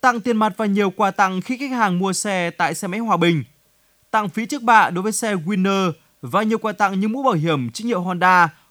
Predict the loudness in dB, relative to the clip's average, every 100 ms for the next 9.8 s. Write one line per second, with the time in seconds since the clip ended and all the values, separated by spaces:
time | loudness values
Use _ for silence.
0 | _ -6 0 0 -2 -4 -4 -4 -4 -4
1 | -4 -4 _ -6 -2 2 6 6 4 -2
2 | _ _ _ _ -6 -2 0 0 0 -2
3 | -4 -4 -4 -4 0 0 0 -2 _ _
4 | _ 0 2 2 0 -2 0 -2 _ -10
5 | -8 -2 -2 -2 -2 2 2 -2 _ _
6 | _ -8 -6 -2 -2 -2 -6 -6 -4 4
7 | 4 4 0 -2 -2 -2 -2 -2 -2 -4
8 | -6 -6 -6 -6 -4 -4 -4 -4 2 2
9 | 2 -4 -6 -4 -2 2 4 2